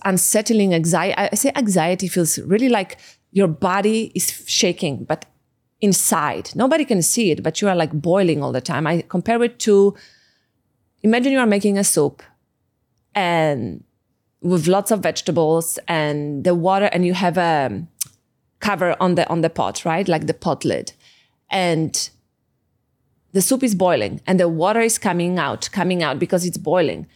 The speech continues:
but the lid is still on, on, on the top of, of the pot. And what happens with this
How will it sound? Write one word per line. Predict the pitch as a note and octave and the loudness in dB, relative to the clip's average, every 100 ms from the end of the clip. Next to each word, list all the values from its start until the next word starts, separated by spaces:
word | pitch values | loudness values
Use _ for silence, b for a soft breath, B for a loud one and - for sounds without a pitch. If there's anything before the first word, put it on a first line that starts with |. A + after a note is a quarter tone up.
| _ _ | _ _
but | F#3+ F3 | -4 -2
the | E3+ | 2
lid | E3 F#3+ G3+ | 2 2 2
is | G3+ | -2
still | - F#3 F3 | 0 2 2
on, | E3+ E3 - | 0 -2 -2
on, | E3 D#3+ C#3+ - - | -2 -2 -2 -4 -4
on | E3 | 0
the | D#3+ | 0
top | F3+ D#3+ D#3 | 0 -2 -2
of, | D3+ - - | -6 -8 -6
of | D#3 D#3 | -4 -4
the | - | -6
pot. | - E4 - - b b b b b - | -2 -4 -4 -12 b b b b b -4
And | G3 F#3+ | 0 2
what | F#3+ | 2
happens | G#3 D4 D4 A3+ - | 0 0 2 2 0
with | F#3 F3 E3+ | 2 2 2
this | E3+ E3 | 0 -2